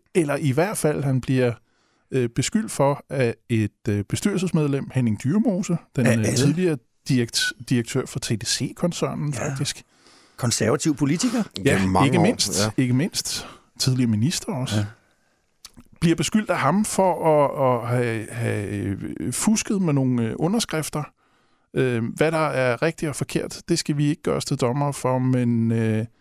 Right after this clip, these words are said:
Speaker 1: men Jon, han, øh, han vakler lidt nu.
Speaker 2: Ja, og han er jo ikke den eneste, øh, som har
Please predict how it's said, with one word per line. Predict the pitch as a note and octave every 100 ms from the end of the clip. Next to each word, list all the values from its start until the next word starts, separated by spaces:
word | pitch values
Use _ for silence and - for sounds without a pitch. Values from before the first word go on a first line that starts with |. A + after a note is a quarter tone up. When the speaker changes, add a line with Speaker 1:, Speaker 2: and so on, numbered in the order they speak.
| _ _ _ _ _ _ _ _ _ -
Speaker 1:
men | C#3+ C#3 C3 A#2+ _ _ _ _ C#3+
Jon, | B2+ E3+ A3 G#3
han, | D#3+ F#3+ G#3 G3
øh, | F3+ D3+ C#3
han | D3+ F#3
vakler | E3 E3 G3+
lidt | F3+ E3 F#3
nu. | F#3 - _ _ _ _ _ _ _ _ _ _ _ -
Speaker 2:
Ja, | G2+ G2 G2+ G#2 G2 -
og | G2+
han | G2+ G2+
er |
jo | G2+
ikke | -
den | G#3+ C#3+
eneste, | F3 A#3 A3+ D3 C#3+ -
øh, | - C#3 A2 G#2+ G#2+
som | B2 G#2+
har | G2+ F#2+